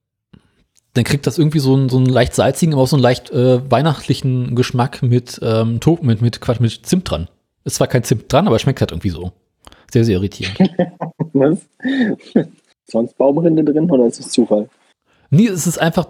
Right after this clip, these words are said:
Speaker 1: mm, die Verbindung von irgendwie dem, mit der Sojasauce, ergibt das irgendwie so was und das erinnert dann relativ schnell so an ein bisschen süßlich,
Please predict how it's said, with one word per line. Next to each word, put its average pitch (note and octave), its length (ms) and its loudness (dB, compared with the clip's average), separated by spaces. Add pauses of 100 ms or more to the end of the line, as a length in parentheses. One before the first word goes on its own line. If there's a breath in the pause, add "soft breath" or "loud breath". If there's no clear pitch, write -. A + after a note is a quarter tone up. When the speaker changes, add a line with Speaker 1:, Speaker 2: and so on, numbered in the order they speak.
Speaker 1:
mm, E3 680 -6 (120)
die C#3 260 0
Verbindung D#3 500 2
von E3 200 -2
irgendwie D3 400 -6 (1000)
dem, D3 340 2 (1080)
mit C3+ 220 2
der B2+ 80 4
Sojasauce, F#3 680 2
ergibt F3 380 0
das - 120 -8
irgendwie D3+ 180 -4
so C#3+ 220 0
was C#3+ 180 -2
und D3 60 -2
das - 380 -2
erinnert D3+ 320 2
dann C#3 80 2
relativ C#3+ 240 -2
schnell C#3+ 180 2
so D3 120 -2
an C3+ 160 2
ein C3+ 60 2
bisschen B2+ 220 0
süßlich, E3+ 560 0